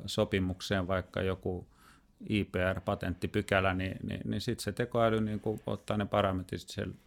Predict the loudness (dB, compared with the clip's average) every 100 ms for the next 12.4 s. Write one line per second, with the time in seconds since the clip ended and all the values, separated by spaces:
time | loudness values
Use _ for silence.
0 | _ -4 0 2 2 0 -2 -2 -2 -2
1 | -4 -4 -6 -6 -6 -10 -14 -14 -12 -8
2 | -8 -6 -2 -2 -2 -8 -6 -6 -4 -6
3 | -6 -4 -2 2 4 6 4 2 0 -2
4 | -4 -8 -10 -6 2 4 4 2 2 0
5 | 2 2 4 2 0 -4 -6 -4 -4 -4
6 | -4 -6 -8 -10 -8 -10 -12 -14 -20 -20
7 | -20 -12 -4 0 0 0 -4 -4 0 0
8 | 0 -2 -2 -2 -4 -4 -6 -8 -8 -6
9 | -6 -2 0 0 -4 0 0 0 -2 -4
10 | -2 -2 -4 -2 4 6 6 4 2 2
11 | 2 0 4 4 4 2 6 4 4 0
12 | -2 2 2